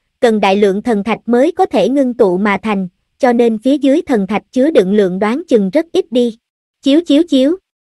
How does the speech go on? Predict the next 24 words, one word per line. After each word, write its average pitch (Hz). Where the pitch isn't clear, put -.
vẫn 214
là 269
ngươi 233
cái 277
này 220
chết 349
lão 226
đạo 196
hiểu 190
nhiều 247
lắm, 220
vãn 226
bối 247
bội 202
phục. 190
Đi, 247
các 381
ngươi 269
cũng 226
nghỉ 226
ngơi 269
một 233
chút 359
đi, 247